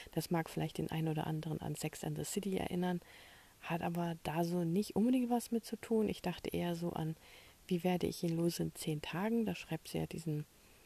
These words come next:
diesen Artikel, ähm, wie sie eben einen Kerl los wird in zehn Tagen. So ähnlich war das, also so war das eigentlich angedacht, dass meine Prota eben über ihre Erfahrungen schreibt.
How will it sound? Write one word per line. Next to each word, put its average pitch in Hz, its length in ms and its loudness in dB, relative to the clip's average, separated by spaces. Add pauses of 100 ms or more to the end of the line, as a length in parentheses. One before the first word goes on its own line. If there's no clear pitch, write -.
(320)
diesen 165 220 -2
Artikel, 180 600 0 (200)
ähm, 160 420 -2 (840)
wie 165 160 2
sie 165 160 0
eben 165 160 2
einen 143 180 -4
Kerl 151 260 -2
los 156 240 -2
wird - 160 -4
in 151 80 -2
zehn 156 200 -4
Tagen. 175 440 -4
So 170 180 -4
ähnlich 160 320 -4
war 160 100 -2
das, 156 220 -6 (220)
also 151 240 -2
so 170 300 0
war 151 120 -2
das 156 140 -8
eigentlich - 280 -10
angedacht, 170 460 -2
dass - 140 -10
meine 147 260 -2 (960)
Prota 170 440 -2
eben 156 500 0
über 170 240 0
ihre 165 220 -2
Erfahrungen 151 600 -2
schreibt. - 480 -4